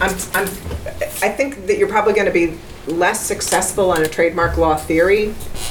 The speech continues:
and more successful on other types of legal theories, which, you know, doesn't mean you wouldn't necessarily bring it, but,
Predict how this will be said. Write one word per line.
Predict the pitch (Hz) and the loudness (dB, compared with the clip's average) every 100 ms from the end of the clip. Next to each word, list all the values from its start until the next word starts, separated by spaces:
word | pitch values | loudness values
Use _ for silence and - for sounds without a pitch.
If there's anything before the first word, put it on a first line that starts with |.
| - - - | -6 -8 -2
and | 160 | 0
more | 160 175 | 4 2
successful | - - - 160 - 165 156 | 2 0 2 2 2 4 4
on | 156 147 | 4 2
other | 139 156 165 160 160 | 0 2 4 4 2
types | 160 175 - | 0 0 2
of | 156 156 | 0 2
legal | 165 165 | 2 2
theories, | 165 165 165 170 180 - - - - - | 0 2 2 2 0 -4 -10 -12 -12 -4
which, | 165 - - - - | -4 -4 -10 -14 -8
you | 185 190 | 0 2
know, | 170 | 4
doesn't | 170 208 190 | 4 2 2
mean | 180 | 2
you | 175 156 | 2 2
wouldn't | 170 165 - | 0 0 -2
necessarily | 170 175 156 170 156 139 | -2 -2 0 2 2 2
bring | 160 202 | 2 2
it, | 208 - | 0 0
but, | 160 143 | 0 -2